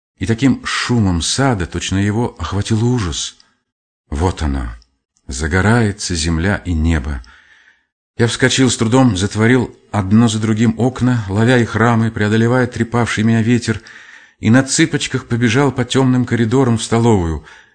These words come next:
Мне, казалось бы, было в тот час не до раскрытых окон в столовой и гостиной, где буря могла перебить стекла, но я все-таки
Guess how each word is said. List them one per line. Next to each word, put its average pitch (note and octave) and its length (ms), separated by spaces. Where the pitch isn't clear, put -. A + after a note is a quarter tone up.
Мне, G#2+ 340
казалось C#3 460
бы, C3+ 140
было C3+ 300
в - 60
тот C3+ 200
час C#3 320
не B2+ 160
до B2+ 120
раскрытых A#2+ 640
окон D2+ 380
в - 80
столовой E2+ 540
и D2 40
гостиной, D2+ 600
где E2 240
буря G2 340
могла F#2+ 380
перебить G2 520
стекла, G2 500
но G2 80
я A#2 120
все-таки A2+ 500